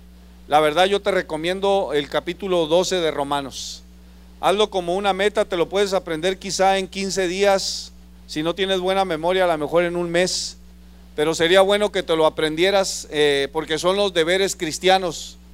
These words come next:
en la vida cristiana de un cre-, creyente. Y uno de ellos es,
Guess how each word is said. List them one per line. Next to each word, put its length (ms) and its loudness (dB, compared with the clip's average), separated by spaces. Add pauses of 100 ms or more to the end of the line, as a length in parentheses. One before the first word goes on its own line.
(160)
en 120 -6
la 80 2
vida 240 2
cristiana 540 -4
de 120 -4
un 140 -4
cre-, 240 -4
creyente. 560 -2 (560)
Y 80 2
uno 160 6
de 160 8
ellos 260 6
es, 400 2